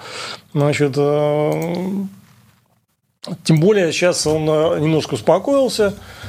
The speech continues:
э, и начал опять там играть в многовекторность, э, играть, э, в белорусизацию и так далее и тому подобное.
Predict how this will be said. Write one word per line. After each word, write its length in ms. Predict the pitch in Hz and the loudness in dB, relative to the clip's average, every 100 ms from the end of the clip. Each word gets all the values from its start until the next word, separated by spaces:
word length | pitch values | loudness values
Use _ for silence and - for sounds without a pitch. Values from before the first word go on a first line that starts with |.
| - - - | -18 -18 -6
э, 360 | 156 160 165 185 254 | 0 2 2 2 2
и 20 | |
начал 400 | 214 220 170 156 | 2 2 2 0
опять 320 | 143 190 196 | 2 0 0
там 200 | 151 139 135 | 0 0 0
играть 360 | 147 175 - 139 | 2 2 0 0
в 160 | 139 | 0
многовекторность, 1120 | 131 143 143 170 240 233 208 190 190 175 - 143 | 0 2 2 2 0 0 0 2 0 -2 -2 0
э, 680 | 143 143 139 135 131 131 139 | 2 2 2 2 0 0 0
играть, 460 | 135 156 143 113 131 | 2 2 2 -2 -2
э, 280 | 127 120 110 - - - - - - 147 | 0 -2 -4 -10 -12 -12 -14 -16 -12 -2
в 240 | 127 120 | 0 2
белорусизацию 1120 | 120 143 143 - 143 160 247 233 - 185 170 | 2 2 2 2 0 2 2 2 0 0 2
и 20 | 131 | 0
так 220 | 143 147 | -2 2
далее 180 | 208 160 | 2 2
и 20 | |
тому 200 | 156 151 | 0 2
подобное. 580 | 165 147 135 110 110 | 2 2 -2 -2 -6